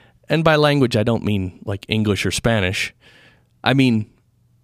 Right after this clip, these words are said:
what words to use and, and what tone to use. Should it be a nice, gentle tone when you're telling someone, "You know, you really shouldn't do that. Uh, you're hurting a bunch of other people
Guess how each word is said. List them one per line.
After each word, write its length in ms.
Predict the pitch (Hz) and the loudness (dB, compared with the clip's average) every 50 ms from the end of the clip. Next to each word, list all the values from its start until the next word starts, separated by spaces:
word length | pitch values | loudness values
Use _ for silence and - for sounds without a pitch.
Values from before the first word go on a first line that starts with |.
| _ _ _ _ _ _ - | _ _ _ _ _ _ -2
what 220 | - 175 175 - | -2 -2 -2 -2
words 400 | - 131 151 160 165 160 156 - - | -2 0 2 2 2 2 0 -2 -4
to 120 | - 123 | -4 -2
use 460 | 110 104 104 101 95 90 90 87 107 | 0 0 0 0 0 0 -2 -2 -2
and, 140 | 104 101 110 - | -2 -2 -2 -2
and 160 | - 127 123 127 | -2 -2 0 0
what 240 | 156 - - - | -2 -2 -4 -8
tone 600 | - - - 147 156 156 151 139 113 104 101 101 - | -8 -4 -2 0 2 2 2 0 0 -2 -4 -6 -8
to 120 | - - 110 | -6 -6 -6
use. 340 | 110 110 101 98 92 90 | -2 -2 -2 -2 -2 -2
Should 200 | - - 127 120 | -2 -2 -2 0
it 100 | 117 113 | -2 -2
be 160 | 117 123 120 117 | 0 0 0 2
a 60 | 113 | 2
nice, 480 | 120 127 135 139 135 127 - - - | 2 2 2 2 0 0 -2 -6 -8
gentle 440 | - - - 123 131 131 - 143 131 | -4 -2 0 0 0 0 0 -2 -2
tone 580 | 123 - - 135 135 135 139 139 139 139 139 131 | -2 -2 -2 0 2 2 2 2 2 0 0 0
when 140 | 123 123 127 | 0 0 0
you're 80 | 120 | -2
telling 340 | 117 - 131 127 131 131 131 | -2 -4 -4 -2 -2 -2 -2
someone, 380 | 127 - 131 127 131 127 127 - - - - - - - - _ | -2 -2 -2 0 0 -2 -2 -4 -10 -20 -20 -20 -20 -20 -18 _
"You 140 | - 135 123 | -6 -4 -2
know, 320 | 123 123 123 123 123 127 - - - - _ _ | 0 0 0 -2 -4 -6 -10 -18 -20 -20 _ _
you 160 | - 127 113 | -4 -2 -2
really 280 | 107 113 120 127 123 117 | 0 0 0 0 -2 -2
shouldn't 360 | 110 - - 117 113 98 98 | -2 -2 -4 -4 -4 -4 -4
do 180 | 104 113 113 113 | -4 -4 -2 -2
that. 380 | 117 113 113 117 120 - - - _ _ _ _ _ _ - | -4 -4 -4 -6 -8 -10 -14 -20 _ _ _ _ _ _ -12
Uh, 380 | - 113 104 104 101 101 98 98 - _ _ _ _ _ _ _ _ _ _ _ _ _ _ _ _ _ _ _ _ _ _ _ _ - | -8 -8 -6 -6 -6 -6 -6 -8 -10 _ _ _ _ _ _ _ _ _ _ _ _ _ _ _ _ _ _ _ _ _ _ _ _ -10
you're 180 | - 123 110 101 | -6 -4 -4 -2
hurting 380 | 92 107 113 110 107 110 107 107 | -2 -2 -2 0 0 -2 -4 -4
a 60 | 98 | -4
bunch 260 | 101 107 110 107 - | -4 -4 -4 -4 -6
of 100 | 107 104 | -4 -4
other 180 | 104 101 104 95 | -4 -4 -4 -4
people 640 | - - 110 110 - 120 113 110 - _ _ _ | -4 -6 -6 -6 -6 -6 -6 -8 -10 _ _ _